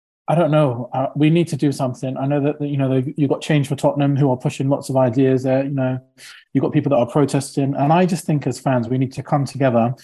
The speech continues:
and we need to you know, we need to let the, the board and we need to let the chairman and we need to let the, we can't accept this anymore. Like, we just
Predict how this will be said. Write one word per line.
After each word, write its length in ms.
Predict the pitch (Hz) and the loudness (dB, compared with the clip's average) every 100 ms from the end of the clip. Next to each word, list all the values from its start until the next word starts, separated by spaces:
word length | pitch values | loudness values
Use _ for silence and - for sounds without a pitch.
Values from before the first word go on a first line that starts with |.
| - - _ 127 | -20 -20 _ -2
and 100 | 143 | 2
we 60 | |
need 140 | 208 208 | 4 4
to 240 | 190 180 - _ | 2 0 -8 _
you 60 | 165 | -2
know, 180 | 135 135 | 0 2
we 100 | 190 | 4
need 140 | 226 | 4
to 80 | 196 | 2
let 160 | 214 | 0
the, 400 | 175 156 160 147 - | 2 2 0 -4 -8
the 100 | 143 | -4
board 340 | 131 160 160 160 | 0 2 4 2
and 120 | 143 | 2
we 60 | 151 | 0
need 120 | 156 | 0
to 40 | 170 | -4
let 80 | - | -6
the 60 | |
chairman 420 | - 165 156 156 | 0 2 4 4
and 80 | 151 | 4
we 80 | 151 | 2
need 80 | 165 | 0
to 80 | 175 | 0
let 240 | 156 - | -2 -2
the, 100 | 165 - | -4 -2
we 100 | 180 | -2
can't 320 | 190 240 233 160 | 0 2 2 2
accept 280 | - 202 | -2 -4
this 140 | 120 - | -4 -6
anymore. 360 | 120 113 110 123 | -4 -2 -4 -4
Like, 100 | 147 | -2
we 100 | 160 | 0
just 180 | 190 | -2